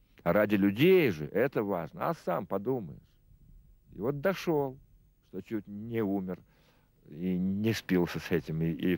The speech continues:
все ужас. Спился, но чуть не умер. Вот. Потому что не занимался собой. А че-то там по книжкам тащился, что я для других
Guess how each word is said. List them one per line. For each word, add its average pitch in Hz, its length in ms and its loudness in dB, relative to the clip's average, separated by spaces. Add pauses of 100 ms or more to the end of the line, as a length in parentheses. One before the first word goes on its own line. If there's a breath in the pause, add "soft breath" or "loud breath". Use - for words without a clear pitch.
все 87 220 0
ужас. 80 300 -2
Спился, 131 480 2 (720 soft breath)
но 82 80 -6
чуть 92 200 -2
не 107 120 -2
умер. 82 280 -2 (1000 soft breath)
Вот. 82 280 -12 (2000)
Потому 104 400 4
что 110 180 0
не 98 140 6
занимался 143 540 2
собой. 82 520 0 (120)
А 85 180 -4
че-то 175 480 -2
там 147 300 -2
по 127 100 2
книжкам 127 480 -4
тащился, 110 640 -4
что - 160 -6
я 107 160 2
для 95 300 -2
других 107 500 -2